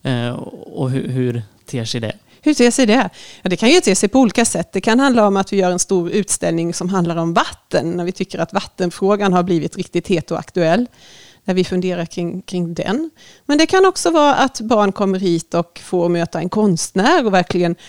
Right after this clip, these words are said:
Speaker 2: laborera och undersöka naturen utifrån, utifrån skapande. Ehm, eller att vi är ute och hovar, som jag sa då, och undersöker vad det finns för liv i vattnet och hur det ser ut.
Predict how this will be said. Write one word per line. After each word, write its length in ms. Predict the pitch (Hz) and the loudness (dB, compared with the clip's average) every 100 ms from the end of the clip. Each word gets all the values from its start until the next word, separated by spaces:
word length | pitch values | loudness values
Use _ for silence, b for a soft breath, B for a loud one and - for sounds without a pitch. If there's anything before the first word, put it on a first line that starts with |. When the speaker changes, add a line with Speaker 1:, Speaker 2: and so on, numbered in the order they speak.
| B | B
Speaker 2:
laborera 640 | 180 175 180 180 170 165 | 0 2 2 0 0 0
och 220 | 175 175 | -2 0
undersöka 540 | 196 175 165 170 170 220 | 2 2 0 -2 -2 0
naturen 580 | 277 285 208 170 170 170 | 2 2 2 2 0 -2
utifrån, 540 | 175 - 175 170 180 b b b _ - - | -4 -6 -4 -4 -6 b b b _ -12 -8
utifrån 640 | 180 - - 170 165 165 | -6 -6 -4 -2 -2 -4
skapande. 640 | - 196 151 147 151 247 302 b b b b b b - | 0 2 0 -2 0 0 -2 b b b b b b -4
Ehm, 600 | 196 185 175 170 - - - 165 | 0 0 -2 -4 -8 -12 -14 -2
eller 380 | 285 339 370 | 2 4 4
att 140 | 330 - | 2 2
vi 140 | 262 | 4
är 40 | 226 | 4
ute 200 | - 185 | 2 -2
och 100 | 175 | 2
hovar, 520 | 226 175 160 180 214 | 2 2 0 0 0
som 160 | 220 | 0
jag 120 | 196 165 | -2 0
sa 260 | 220 226 | 2 2
då, 160 | 170 165 | 0 -2
och 120 | 180 | 0
undersöker 520 | 180 165 - 170 - | -2 -4 -4 -4 -4
vad 120 | 165 | -6
det 40 | 170 | -6
finns 340 | 185 185 185 | -2 -2 -2
för 120 | - | -4
liv 220 | 175 190 180 | -2 -2 -2
i 20 | |
vattnet 520 | 180 196 - 202 196 | -4 -6 -2 -2 0
och 60 | 196 | 0
hur 140 | 208 | 0
det 80 | 190 | -2
ser 160 | 190 196 | -4 -2
ut. 380 | 190 190 - | -2 -4 -16